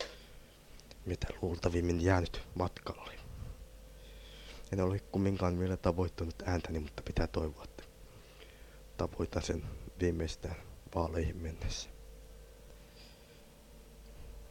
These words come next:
No, nyt olen täällä hiukkasen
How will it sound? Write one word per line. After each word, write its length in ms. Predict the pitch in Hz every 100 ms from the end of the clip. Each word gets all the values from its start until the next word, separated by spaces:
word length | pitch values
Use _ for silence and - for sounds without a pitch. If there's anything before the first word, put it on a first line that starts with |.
| -
No, 200 | 104 90 - - - - - - - - - -
nyt 160 | 98 -
olen 260 | 90 87 -
täällä 280 | 95 87 82 82 - - - - - - - - - - - - - - - - - - - - - - -
hiukkasen 580 | - - - - -